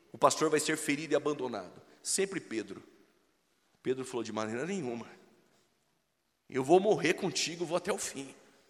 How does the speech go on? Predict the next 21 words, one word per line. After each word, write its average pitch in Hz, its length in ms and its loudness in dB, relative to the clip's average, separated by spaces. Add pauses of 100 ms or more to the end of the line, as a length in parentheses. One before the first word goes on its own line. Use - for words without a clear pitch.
(160)
Pedro 175 220 4
não 196 80 4
estava 180 320 8
mentindo. 123 720 -2 (800)
O 110 100 -12
problema 127 320 2
é - 20 -4
que 135 140 -4
Pedro 135 260 -4
não 135 140 -2
conhecia 135 420 -4
suas 127 200 -6
próprias 123 320 -2
fraquezas. 98 840 -8 (840)
Jesus 127 280 -2
olhou 143 180 6
pra 135 140 2
Pedro 139 280 -6
e 131 40 -8
falou: 131 340 0
"Pedro, 117 500 -6